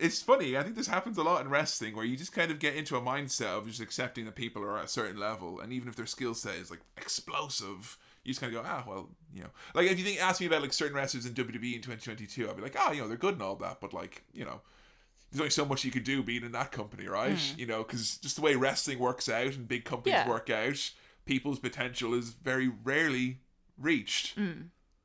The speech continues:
Speaker 1: Still to this day, it is a little bit unbelievable and a little bit shocking that Eddie Guerrero gets a title match against Brock Lesnar in
Speaker 2: <laughs>
Speaker 1: two thousand and four.
Speaker 2: Yeah, even for me, that was shocking because I don't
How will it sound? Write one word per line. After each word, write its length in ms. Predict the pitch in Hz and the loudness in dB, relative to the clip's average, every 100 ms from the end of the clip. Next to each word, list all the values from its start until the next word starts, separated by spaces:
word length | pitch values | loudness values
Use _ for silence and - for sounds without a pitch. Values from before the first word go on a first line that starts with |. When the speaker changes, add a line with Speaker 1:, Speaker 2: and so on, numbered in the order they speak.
| _ | _
Speaker 1:
Still 420 | - - 202 214 | 0 0 2 0
to 120 | 190 170 | 2 0
this 220 | 160 - | 0 2
day, 500 | 156 143 110 92 - - _ | 4 6 4 -2 -8 -20 _
it 120 | 135 135 | 0 2
is 100 | 131 | 2
a 60 | |
little 280 | 127 139 123 | 2 2 2
bit 160 | 123 120 | 2 2
unbelievable 760 | 123 120 120 123 104 104 110 _ - | 0 -2 0 -2 -2 -6 -8 _ -8
and 140 | 113 | -2
a 40 | |
little 180 | 117 110 | 0 0
bit 140 | 107 - | -2 -4
shocking 520 | - 117 - 98 95 _ _ _ - | -2 -2 -2 -10 -10 _ _ _ -4
that 120 | 120 | -2
Eddie 180 | 117 113 | -2 -2
Guerrero 720 | 120 117 117 113 107 101 - - | -2 0 0 2 0 -2 -8 -12
gets 200 | - - | -8 -8
a 40 | |
title 320 | - 117 95 | -4 -4 -4
match 500 | 107 92 - - - - | -6 -8 -2 -2 -2 -6
against 280 | 95 110 - | -10 -8 -6
Brock 320 | 120 110 - | 0 0 0
Lesnar 560 | 113 110 117 113 92 - - - | -2 -2 -2 -2 -4 -6 -8 -4
in 100 | 113 | -2
Speaker 2:
<laughs> 0 | |
Speaker 1:
two 180 | - 143 | 2 2
thousand 420 | 127 120 120 117 | 2 0 0 0
and 80 | 104 | -4
four. 460 | 107 123 110 98 180 | -2 0 2 2 2
Speaker 2:
Yeah, 340 | 269 285 285 - | 8 12 12 12
even 340 | 339 381 381 | 8 6 4
for 180 | - 277 | 4 4
me, 300 | 233 202 196 | 6 4 6
that 200 | 180 131 | 8 8
was 180 | 170 - | 6 4
shocking 400 | 202 190 170 160 | 2 2 -2 -4
because 200 | 175 214 | 0 6
I 280 | 254 311 277 | 8 8 6
don't 400 | 226 226 226 | 6 6 4